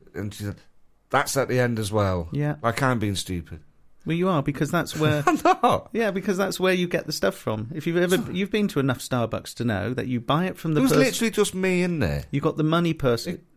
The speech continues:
Speaker 1: It
Speaker 2: Sorry, you got the money person. They pass the order on to the, because
Speaker 1: Yeah, but they would s-,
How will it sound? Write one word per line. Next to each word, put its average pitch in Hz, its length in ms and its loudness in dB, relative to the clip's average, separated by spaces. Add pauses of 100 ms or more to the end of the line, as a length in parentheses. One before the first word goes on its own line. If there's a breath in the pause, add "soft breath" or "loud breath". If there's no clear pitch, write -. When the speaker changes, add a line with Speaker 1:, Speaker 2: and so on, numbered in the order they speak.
(180)
Speaker 1:
It 139 100 -10
Speaker 2:
Sorry, 175 300 -2 (180 loud breath)
you 151 80 -2
got 160 100 0
the 143 60 -2
money 180 240 2
person. 135 600 -2 (240 soft breath)
They 175 180 0
pass 175 280 -2
the 156 120 2
order 143 240 4
on 139 100 0
to 143 100 -4
the, 131 180 0 (380 soft breath)
because 160 360 0
Speaker 1:
Yeah, 214 80 2
but 226 160 2
they 233 80 2
would 220 160 2
s-, - 220 -8